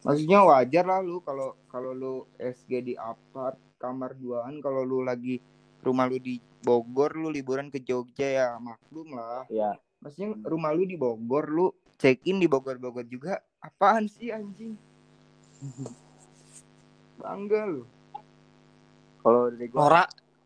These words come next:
Speaker 3: kesana.
Speaker 1: Norak lu
Speaker 2: Gue
Speaker 1: anjing, norak.
Speaker 2: <laughs> Nih kalau dari gua ya,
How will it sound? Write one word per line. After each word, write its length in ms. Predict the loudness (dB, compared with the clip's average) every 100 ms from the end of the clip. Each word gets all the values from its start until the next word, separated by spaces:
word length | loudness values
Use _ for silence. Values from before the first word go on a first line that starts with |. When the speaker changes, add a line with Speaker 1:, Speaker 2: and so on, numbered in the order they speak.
| _ -14
Speaker 3:
kesana. 280 | -8 -6 -8 -10 _ -20 _ _ _ _ _ _ _ _
Speaker 1:
Norak 280 | 6 8 10
lu 100 | 8
Speaker 2:
Gue 100 | 6
Speaker 1:
anjing, 300 | 6 4 2 0
norak. 380 | 4 8 8 6
Speaker 2:
<laughs> 40 | 0 0 -4 _ _ _ _ _ _ _ _ -16 -14 -16 _ _ _ _ _ _
Nih 160 | -4 2
kalau 180 | 4 4
dari 180 | 4 0
gua 160 | -2
ya, 160 | 0